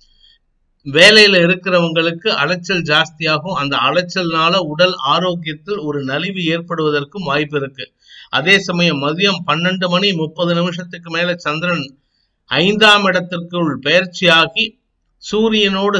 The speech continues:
சேருகின்ற பொழுது நீச்சஸ்தானமான, நீச்ச-, நீச்ச கிரகமான சூரியனோட சந்திரன் சேருகின்ற பொழுது உங்க மனசுல ஒரு விதமான குழப்பம் ஏற்படும், பயம் ஏற்படும்.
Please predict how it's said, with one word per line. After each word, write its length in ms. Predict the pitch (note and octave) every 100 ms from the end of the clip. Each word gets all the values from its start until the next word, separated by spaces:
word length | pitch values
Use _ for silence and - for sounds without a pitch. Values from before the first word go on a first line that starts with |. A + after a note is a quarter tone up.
| F3
சேருகின்ற 520 | F#3 F#3+ E3+ E3+ D#3+
பொழுது 480 | D3+ E3 E3 C#3 - B2
நீச்சஸ்தானமான, 920 | D3+ F#3 G#3+ F3+ - E3+ E3+ D#3+ D3+ C3+ -
நீச்ச-, 600 | C#3 G#3 G3+ G#3+ G3 - _ _ _ _ _ D3
நீச்ச 320 | F#3+ G#3+ G#3+
கிரகமான 560 | E3+ E3+ E3+ F3 E3+ D3+ C#3+
சூரியனோட 600 | E3+ F#3+ F3+ F3 F#3+ B3 C4 _ _ _ _ -
சந்திரன் 500 | F3 E3+ G#3 G3+ F3
சேருகின்ற 480 | E3 F#3+ F#3 F3+ E3+ D#3
பொழுது 360 | D#3+ E3 F#3+ G#3+ - _ _ _ _ _ _ _ _ -
உங்க 280 | C#3+ D#3+ D3
மனசுல 580 | C3+ F3+ G3+ - G3+
ஒரு 180 | D#3 D3
விதமான 520 | C#3 D3 D3+ E3+ F#3+
குழப்பம் 600 | E3+ - F3+ F#3+ F#3+ E3+
ஏற்படும், 500 | D#3 D3+ D#3 D#3+ G3 C3+
பயம் 360 | C3+ F3 F3+
ஏற்படும். 580 | D#3 D#3 D3+ D3+ F3+